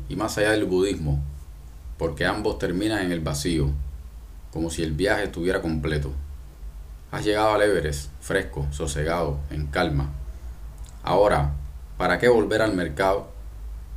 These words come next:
Pero si la meditación no se convierte en compasión, entonces la meditación de alguna forma está ocultando tu ego. Entonces esa meditación,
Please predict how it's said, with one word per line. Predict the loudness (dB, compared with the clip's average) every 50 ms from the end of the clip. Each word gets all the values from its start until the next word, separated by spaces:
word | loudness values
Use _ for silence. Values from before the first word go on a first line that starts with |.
| -12 -10 -12 -10 -8 -2 2
Pero | 4 4 4
si | 4 4
la | 2 2
meditación | 2 2 2 2 2 2 4 4 6 6
no | 6 6
se | 4 2
convierte | 2 0 2 4 4 4 4 4 0
en | -2
compasión, | -2 -2 -2 0 0 -2 0 0 2 2 2 2 0 -2 -8 -12 -14 -16 -16 -14 -14 -14 -12 -12 -12 -12 -12 -14 -12 -12 -10 -8 -8 -8 -6 -4
entonces | -2 -2 2 4 4 4 4 2 0 -2 -2 -4 -6 -8 -12 -10 -4
la | -2 -2
meditación | 0 0 0 0 0 -2 -2 -2 0 0 2 2
de | 2
alguna | 2 2 0 -2 -4 -4
forma | -2 0 0 0 0 0 -2 -4 -6 -8 -12 -12
está | -12 -10 -4 -2 -2
ocultando | 0 0 -2 -2 -2 -6 -4 -2 -4 -2
tu | -2 0 0 2
ego. | 2 2 2 2 2 0 -2 -6 -10 -12 -14 -14 -14 -16 -14 -14 -16 -16 -16 -16 -16 -16 -16 -16 -14 -8 -6
Entonces | -6 -2 0 0 0 2 2 2
esa | 2 2 2 0
meditación, | 2 0 2 2 0 -2 0 2 2 4 4 2 0 -4